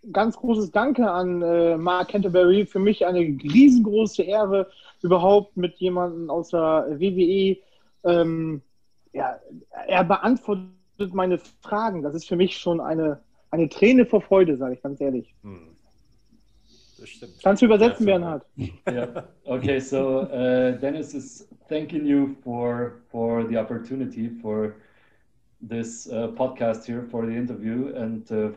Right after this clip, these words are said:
Speaker 3: for answering his questions. And, uh, he's crying tears of joy that, uh, he could talk to you.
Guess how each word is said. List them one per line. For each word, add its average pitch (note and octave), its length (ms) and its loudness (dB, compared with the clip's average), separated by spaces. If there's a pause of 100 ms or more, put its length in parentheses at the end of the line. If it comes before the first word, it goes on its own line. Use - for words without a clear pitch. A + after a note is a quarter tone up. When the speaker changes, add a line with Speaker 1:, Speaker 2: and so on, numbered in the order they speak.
Speaker 3:
for G#2 440 -6 (480)
answering D3 580 -2
his C3 220 -6
questions. B2 680 -6
And, A2 320 -10
uh, A2+ 260 -6
he's A#2 240 -10
crying D3+ 400 -2
tears G3 380 0
of C#3 180 -8
joy C3 360 0
that, G#2 380 -10
uh, G#2 280 -8
he G#2+ 100 -10
could A2 240 -12
talk - 300 -8
to G2+ 80 -12
you. E2+ 140 -14